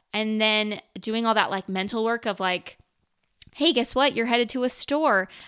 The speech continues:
and that store doesn't even guarantee that they have the right size for you." <laughs> Or, "I think I'm this size, but when I go to this store,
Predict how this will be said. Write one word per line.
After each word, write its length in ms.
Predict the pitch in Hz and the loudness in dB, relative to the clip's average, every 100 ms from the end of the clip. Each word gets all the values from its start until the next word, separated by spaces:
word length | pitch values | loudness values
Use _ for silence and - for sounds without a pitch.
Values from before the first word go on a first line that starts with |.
| - | -6
and 140 | 208 | 2
that 160 | 277 - | 2 2
store 320 | - 247 277 | -2 0 2
doesn't 220 | 269 247 | 2 0
even 260 | 247 226 208 | 0 0 0
guarantee 560 | 208 233 254 247 277 | 0 0 0 -2 -2
that 160 | 233 208 | -2 0
they 140 | 208 | 0
have 600 | 202 - 208 233 220 208 - _ _ _ - | -2 -2 2 2 2 -2 -12 _ _ _ -4
the 100 | 220 | -2
right 320 | 196 190 208 | 2 2 0
size 600 | - 302 349 185 - - _ _ _ | 2 4 4 2 -6 -16 _ _ _
for 140 | - | -4
you." 360 | 190 180 - - _ _ | -2 -2 -6 -12 _ _
<laughs> 80 | - - - - - - - - _ - _ - | -14 -14 -14 -16 -18 -20 -20 -20 _ -20 _ 4
Or, 680 | 285 240 226 214 202 202 - - - 359 415 359 339 - | 6 8 6 6 4 2 -2 -12 -16 -12 -12 -12 -10 0
"I 140 | 220 | 0
think 380 | 226 - 349 494 | 2 4 4 6
I'm 220 | 247 220 | 6 6
this 200 | 196 349 | 2 0
size, 640 | - 240 190 185 220 - - _ - | 2 4 6 6 0 -4 -14 _ -2
but 100 | 226 | 2
when 120 | 220 | 4
I 60 | 220 | 6
go 100 | 233 | 6
to 80 | 208 | 6
this 180 | 453 | 4
store, 640 | - - 233 202 196 202 | 2 0 2 4 4 2